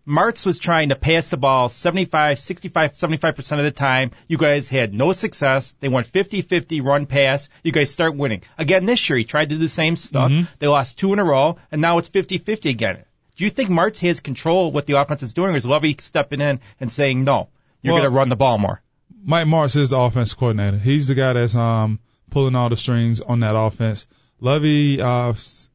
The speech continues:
Speaker 2: you know, I, I was there seven years with Lovie, and Lovie always let his offense coordinator, you know, run the offense. And I think when it comes a point where he sees something not going particularly well and the offense coordinator may not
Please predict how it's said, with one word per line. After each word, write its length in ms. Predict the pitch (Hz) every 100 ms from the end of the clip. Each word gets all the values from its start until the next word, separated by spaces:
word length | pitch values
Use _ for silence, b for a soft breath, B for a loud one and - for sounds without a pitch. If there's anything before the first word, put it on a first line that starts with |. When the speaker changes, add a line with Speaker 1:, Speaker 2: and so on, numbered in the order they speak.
| -
Speaker 2:
you 80 | 147
know, 100 | 120
I, 340 | 120 127 127
I 20 |
was 140 | 127 123
there 120 | 120
seven 300 | - 127 123
years 200 | 117 113
with 120 | 117
Lovie, 340 | 113 113 117
and 220 | 113 107 - _ _ _ _ _ _ -
Lovie 400 | 123 143 135 131
always 340 | 127 127 120
let 180 | 127 120
his 200 | 127 123
offense 400 | 123 120 127 117
coordinator, 580 | - 123 117 113 110 110 _ _ -
you 100 | 117
know, 120 | 107
run 200 | 113 113
the 100 | 110
offense. 500 | 104 - 95 - _ _ _ _ -
And 360 | 117 117 - 123
I 120 | 120
think 340 | 143 131 127
when 180 | 123 120
it 140 | 120
comes 340 | 120 127 117 113
a 80 | 117
point 320 | - 123 120
where 360 | 117 117 110 - _ _ -
he 300 | 127 127 117
sees 360 | - 131 117
something 320 | - 120 123 117
not 260 | 117 120 _ -
going 440 | 123 120 117 113
particularly 540 | 113 117 - 123 123 110
well 440 | 113 120 123 120 _ _ _ _ 120
and 500 | 113 107 107 110 110
the 80 |
offense 320 | 113 113 117 -
coordinator 480 | 123 113 113 110
may 240 | 107 113 113
not 320 | 113 113